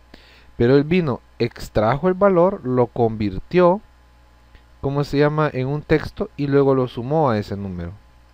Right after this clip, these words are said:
¿Ya? Lo sumó a ese número,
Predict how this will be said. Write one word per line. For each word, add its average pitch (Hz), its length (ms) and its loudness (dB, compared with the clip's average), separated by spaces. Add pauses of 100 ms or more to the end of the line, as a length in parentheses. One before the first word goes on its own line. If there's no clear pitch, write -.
(1040)
¿Ya? 131 240 -2 (560)
Lo 127 120 0
sumó 127 280 -2
a - 20 0
ese 131 140 -4
número, 185 320 0